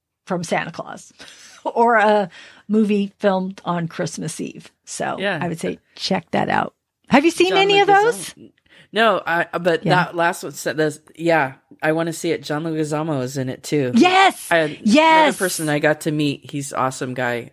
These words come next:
Speaker 2: um, for a book signing. But yeah, they're, those are on my list, my endless list of
Speaker 1: <laughs>
Speaker 2: entertainment.
Speaker 1: Things you need
Speaker 2: <laughs>
Speaker 1: to watch. Yeah, so
Speaker 2: Mm-hmm.
Speaker 1: good. Thank you, Shay. I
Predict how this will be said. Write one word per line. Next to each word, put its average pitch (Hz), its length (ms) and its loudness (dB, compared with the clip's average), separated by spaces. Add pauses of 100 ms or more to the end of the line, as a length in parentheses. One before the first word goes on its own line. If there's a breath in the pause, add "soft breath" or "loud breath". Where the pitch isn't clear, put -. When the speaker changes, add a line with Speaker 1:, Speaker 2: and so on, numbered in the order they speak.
Speaker 2:
um, 120 400 -8 (300 loud breath)
for - 180 -6
a 117 40 -4
book 131 240 -4
signing. 131 340 -4
But 151 160 -8
yeah, 165 260 2 (140)
they're, 151 360 0 (920)
those 196 240 2
are 214 100 4
on 208 160 2
my 202 140 4
list, 202 640 0 (240)
my 185 260 -2
endless 196 580 -4
list 180 460 -8
of 170 300 -8 (180)
Speaker 1:
<laughs> - 200 -16
Speaker 2:
entertainment. 160 880 -4
Speaker 1:
Things 240 380 2
you 226 120 2
need 208 200 0
Speaker 2:
<laughs> - 20 -8
Speaker 1:
to 214 100 2
watch. 185 540 0
Yeah, 175 400 -6
so 165 340 -10
Speaker 2:
Mm-hmm. 185 80 -10
Speaker 1:
good. 135 240 -10 (540 loud breath)
Thank 349 280 0
you, 370 80 4
Shay. 262 640 2 (120)
I 254 580 4